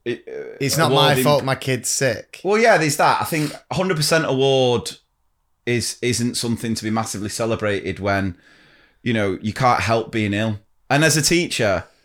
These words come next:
Speaker 1: you know when you see a kid being sent into school and they're ill. Like, the D F E put a campaign out where it was like, "My child had a headache this morning, but look at them now," and it's a picture of the kid
Speaker 2: Oh,
Speaker 1: at school.
Speaker 2: God,
Speaker 1: Someone
Speaker 2: yeah,
Speaker 1: posted it on
Speaker 2: I
Speaker 1: the
Speaker 2: saw
Speaker 1: group,
Speaker 2: that.
Speaker 1: didn't they?
Speaker 2: Yeah, yeah,
Speaker 1: And it's
Speaker 2: yeah.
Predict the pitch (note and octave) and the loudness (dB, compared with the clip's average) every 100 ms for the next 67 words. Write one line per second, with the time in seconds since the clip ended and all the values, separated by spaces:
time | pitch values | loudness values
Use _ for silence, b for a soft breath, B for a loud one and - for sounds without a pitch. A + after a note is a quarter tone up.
0 | b b - A#2+ C#3+ C#3 D#3 D3+ - A#2+ | b b -6 0 2 4 2 2 -2 -2
1 | B2 A#2 - B2 A2 - C3+ B2+ A#2+ G#2+ | -2 0 -2 0 -2 -2 -2 -2 -2 -2
2 | - A2 F#2 G2+ G2+ - A#2 G2+ E2 - | -2 -4 -4 -6 -8 -4 -2 -2 -4 -2
3 | A2 G2+ G#2 A#2 A2+ B B C3 C#3 D3 | -2 0 2 0 -2 B B 2 2 4
4 | F#3 E3 - D#3+ F3 - F2+ - A#2+ A#2 | 4 4 2 0 0 0 -2 -2 -2 -2
5 | A2 B2+ C#3 B2 F#2 D#2+ C#2+ - b b | 0 0 2 0 0 -2 -6 -12 b b
6 | b A#2 B2 A#2+ - G#2+ A2+ G#2+ G#2+ - | b 0 4 4 2 0 2 4 2 0
7 | A2+ B2+ C3+ - A2 G2+ G2+ F#2+ A#2+ C#3 | 0 2 2 2 2 2 0 0 0 2
8 | B2 G#2+ - - _ _ _ _ A2+ A2 | 0 -2 -10 -20 _ _ _ _ -4 0
9 | A2 G2 F#2 F#2+ G#2 G#2+ A#2+ A#2 B2 A2+ | 0 0 -2 -2 -2 -2 -2 -4 -4 -2
10 | A2+ B2 C3+ A#2 G2+ G2+ D#3 D#3+ E3 E3 | 0 2 2 0 -4 -4 2 6 6 6
11 | D#3+ D3+ C#3+ - D3 C#3 C#3 C3+ C3 B2+ | 6 6 4 2 4 6 6 4 2 2
12 | B2+ A#2+ A#2+ A#2+ A2+ C#3 B2 B2 A#2 G#2+ | 4 4 4 4 4 4 4 4 4 2
13 | A2 A2+ A2+ A2+ G#2+ C#3 - - | 0 0 0 0 0 2 2 4